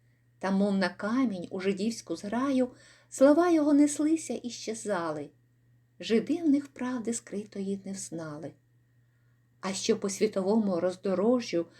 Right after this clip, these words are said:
розсипалось тих слів, то птицю Божу усяку єресь тільки годувало, та плоду ніякого не давало.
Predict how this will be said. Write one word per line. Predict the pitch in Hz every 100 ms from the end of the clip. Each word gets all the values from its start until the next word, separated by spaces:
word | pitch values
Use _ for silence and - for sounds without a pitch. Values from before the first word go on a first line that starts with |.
| - -
розсипалось | 185 196 - 240 233 185 180 185
тих | 175 180
слів, | - 180 233 320 - _ _ _ _ _ _
то | -
птицю | 262 - 370 370 - 254
Божу | 233 311 330 269 262 - _ _ _ -
усяку | 233 - 262 262 226
єресь | 190 240 220 220
тільки | - 233 - 214
годувало, | 208 196 190 240 311 185 151 _ _ _ _ _ _ -
та | 214
плоду | - 220 339 339 269 269 - _ -
ніякого | 196 175 185 233 - 208 202
не | 190 180
давало. | 185 180 170 156 151 165